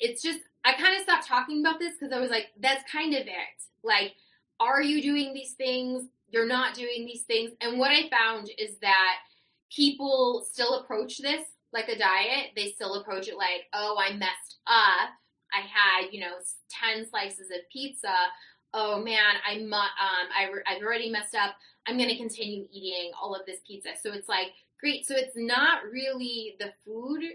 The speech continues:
that's the problem. It's the perfectionism. It's the thoughts in your head. It's the talk about the food. It's the beliefs about yourself and how, you know, if you aren't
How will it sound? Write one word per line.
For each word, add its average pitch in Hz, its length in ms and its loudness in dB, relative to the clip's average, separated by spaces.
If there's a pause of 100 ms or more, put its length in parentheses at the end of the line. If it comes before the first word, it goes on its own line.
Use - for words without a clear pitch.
(120)
that's 294 300 0
the 311 80 -6
problem. 330 600 -2 (680)
It's 233 280 0 (100)
the 208 240 -10
perfectionism. 208 960 -6
It's 196 300 -6
the 196 320 -10
thoughts 208 340 -2
in 214 60 -14
your 196 100 -10
head. - 400 -2
It's 202 300 -12
the 190 240 -16 (180)
talk 190 300 0 (500)
about 196 360 2
the 202 60 -14
food. 180 280 -10
It's 202 240 -14
the 208 160 0
beliefs 214 440 -2
about 202 320 -2
yourself 196 680 2 (120)
and 196 120 -8
how, 180 680 0
you 208 120 -10
know, 175 220 -4
if 196 180 -8
you 196 540 -10
aren't 196 220 -6